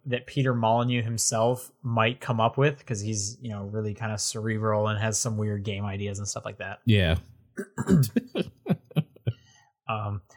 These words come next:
Speaker 1: but yeah, Donut County, uh, so it's kinda short, um, but I really enjoyed the whole time I spent with it.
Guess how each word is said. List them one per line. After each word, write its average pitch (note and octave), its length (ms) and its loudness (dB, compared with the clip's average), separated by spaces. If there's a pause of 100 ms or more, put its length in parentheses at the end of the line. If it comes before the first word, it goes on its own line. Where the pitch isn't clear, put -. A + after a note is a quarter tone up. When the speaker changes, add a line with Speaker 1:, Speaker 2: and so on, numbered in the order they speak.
Speaker 1:
but E3 60 8
yeah, E3+ 80 8
Donut G3 260 6
County, F3+ 340 4
uh, C3 240 6
so D#3 160 2
it's C#3+ 240 -2
kinda G#3 180 4
short, F#3+ 380 8 (380)
um, B2+ 480 6
but B2 240 6
I B2+ 120 6
really C#3+ 340 8
enjoyed B2+ 680 6
the B2 140 0
whole B2 160 8
time A#2+ 240 6
I A2+ 40 6
spent C#3 220 4
with C3 140 4
it. C3 160 8